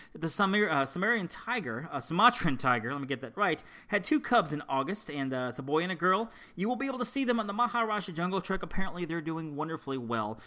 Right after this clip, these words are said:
Um, the cubs, uh, for you animal ac-, animal lovers out there, which tiger cubs, how can you not, how can you resist tiger cubs?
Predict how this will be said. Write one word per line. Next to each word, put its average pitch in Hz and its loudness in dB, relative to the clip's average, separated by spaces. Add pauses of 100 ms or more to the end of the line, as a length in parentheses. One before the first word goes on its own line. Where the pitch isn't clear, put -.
(200)
Um, 123 2 (100)
the 131 -4
cubs, 147 0
uh, 127 -4
for 135 -6
you 139 0
animal 151 0
ac-, - -10 (100)
animal 175 4
lovers 170 4
out 160 4
there, 160 0
which - -6 (160)
tiger 180 -2
cubs, - -8
how 165 0
can 147 -6
you 139 -6
not, 135 -4 (100)
how - -16
can 165 -10
you 147 -6
resist 127 -8
tiger 123 -4
cubs? - -10